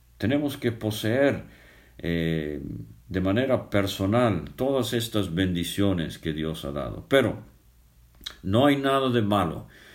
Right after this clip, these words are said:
el día de hoy desear, ah, la bendición de Dios sobre otro creyente. Que Dios le bendiga y que le guarde en los caminos de la vida. Que Dios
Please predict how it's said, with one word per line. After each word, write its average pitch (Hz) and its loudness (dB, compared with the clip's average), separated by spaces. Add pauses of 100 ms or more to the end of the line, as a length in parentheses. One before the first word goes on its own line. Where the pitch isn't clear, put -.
(160)
el 78 -4
día 92 2
de 87 0
hoy 90 0
desear, 90 0 (720)
ah, 69 -6
la 80 -2
bendición 90 0
de 113 0
Dios 104 2
sobre 87 -2
otro 101 0
creyente. 80 -4
Que 87 -4
Dios 113 2
le 104 0
bendiga 107 0 (260)
y 85 -4
que 87 -2
le 82 0
guarde 82 0 (120)
en 80 -6
los 80 -6
caminos 82 -2
de 76 -8
la 76 -4
vida. 73 -8 (1160)
Que 90 0
Dios 127 2